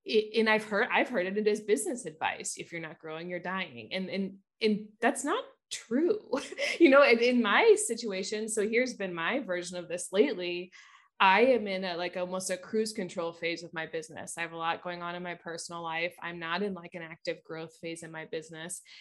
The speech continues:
And I really, really, really struggled 'cause that was definitely not my identity. I was a growth goal, go-getter. And so sitting in cruise control felt literal, like, death.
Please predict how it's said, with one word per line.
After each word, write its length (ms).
And 160
I 220
really, 800
really, 640
really 360
struggled 840
'cause 180
that 180
was 180
definitely 420
not 220
my 140
identity. 600
I 140
was 260
a 200
growth 420
goal, 460
go-getter. 920
And 120
so 440
sitting 560
in 400
cruise 400
control 420
felt 320
literal, 500
like, 320
death. 420